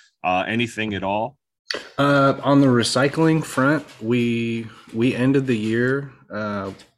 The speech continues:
Speaker 2: processing just under forty thousand pounds of polypropylene plastic in the form of little cannabis containers.
Speaker 1: Hmm.
Speaker 2: Uh, we also started a reuse line of packaging.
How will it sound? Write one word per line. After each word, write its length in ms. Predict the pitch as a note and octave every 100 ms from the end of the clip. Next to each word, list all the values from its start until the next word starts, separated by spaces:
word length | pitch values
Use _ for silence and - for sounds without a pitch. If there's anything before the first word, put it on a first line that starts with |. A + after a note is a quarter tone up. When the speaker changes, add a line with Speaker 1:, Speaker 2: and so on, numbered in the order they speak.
| _ _ _ _ _
Speaker 2:
processing 800 | - A#2+ B2 - B2 - B2 A2+ G2
just 380 | G#2+ A2+ -
under 280 | A2+ A2+ A2 G#2
forty 420 | - A2 A2 A2
thousand 640 | A2+ G#2 A2 A2+ A#2 G#2+
pounds 520 | - G2+ G#2 A2 A2
of 220 | G2 F#2
polypropylene 1040 | - G#2 G#2 G2+ G#2+ G2+ G#2+ G#2 G#2 G2+ -
plastic 640 | G2+ G#2+ G#2+ B2 B2 -
in 140 | G#2+ G2
the 80 |
form 340 | G2 G#2+ G2+ G2+
of 260 | G2 F#2 -
little 240 | G#2 G2
cannabis 640 | - - G2+ F#2+ G2+ - -
containers. 760 | - A2 A2 G#2 A2 G#2+ - - - - - - _
Speaker 1:
Hmm. 320 | B2 F3 G2 D2+ - - -
Speaker 2:
Uh, 340 | A2 G2 F#2 E2+
we 280 | - A2 A2+
also 920 | - G#2+ A#2+ - A2+ G#2+ G#2+ G#2 G2+ _ _ _ _ _ _ _ _ _
started 960 | - - - A2 G#2+ G#2 G#2 G2+ F#2 - F#2+
a 300 | G2 F#2+ F#2 - -
reuse 800 | G2 A#2+ A#2 G2+ A2+ B2+ - -
line 400 | A2 A2+ A#2+ C3
of 220 | - A#2+
packaging. 720 | - A#2+ B2+ C3 B2+ C#3 C#3+